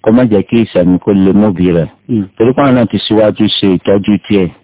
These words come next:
Speaker 1: Lásìkò tó ṣe pé téèyàn bá pinnu pé òun fẹ́ san padà fún wọn, èèyàn ò lè san fún wọn láéláé.
Speaker 2: Hmm.
Speaker 1: Torí ìgbà táwọn ń tọ́jú wa, à dára wa mọ̀.
Speaker 2: Hmm.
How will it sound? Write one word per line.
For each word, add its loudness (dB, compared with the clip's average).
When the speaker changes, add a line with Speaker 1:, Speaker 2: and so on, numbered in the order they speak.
Speaker 1:
Lásìkò -2
tó -6
ṣe -6
pé -2
téèyàn 0
bá 0
pinnu 0
pé -2
òun 2
fẹ́ 0
san -4
padà -2
fún -2
wọn, 0
èèyàn 0
ò 0
lè 0
san -4
fún -4
wọn 0
láéláé. 0
Speaker 2:
Hmm. 2
Speaker 1:
Torí 0
ìgbà 2
táwọn 0
ń 0
tọ́jú 0
wa, 0
à -4
dára -2
wa 0
mọ̀. -2
Speaker 2:
Hmm. -10